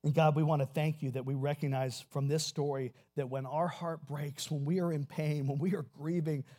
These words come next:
when we feel like it's hard just to take another step forward, you're right there with us and your heart breaks with us. That all the, the sin and death, all this stuff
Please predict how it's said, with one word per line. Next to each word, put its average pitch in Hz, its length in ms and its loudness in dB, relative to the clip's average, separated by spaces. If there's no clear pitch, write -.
when 147 160 2
we 185 120 4
feel 185 200 4
like 160 160 4
it's 165 140 -4
hard 151 260 0
just 147 220 -6
to 143 100 -12
take 180 220 -6
another 156 260 0
step - 340 -6
forward, 143 340 -4
you're 147 220 -2
right 151 340 -2
there 170 140 2
with 139 260 0
us 131 140 -4
and 135 180 -2
your 143 140 -4
heart 156 360 -8
breaks 139 420 -12
with - 200 -20
us. - 280 -12
That 123 80 -10
all 156 260 0
the, 123 240 -2
the 139 60 -10
sin 160 400 0
and 139 120 0
death, 147 300 2
all 165 200 2
this 151 160 0
stuff - 280 -4